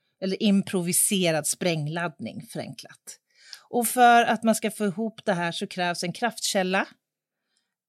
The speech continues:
eh, någon slags utlösningsmekanism, något slags tändmedel, en huvudladdning och någonting att förvara bomben i. Ett hölje, en väska, en korg, en låda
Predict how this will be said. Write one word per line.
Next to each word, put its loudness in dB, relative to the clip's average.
eh, 6
någon 4
slags 0
utlösningsmekanism, 0
något 0
slags -2
tändmedel, 2
en 4
huvudladdning 0
och -6
någonting 2
att -4
förvara 6
bomben -4
i. -10
Ett -2
hölje, 0
en 0
väska, 0
en -2
korg, -2
en -6
låda -10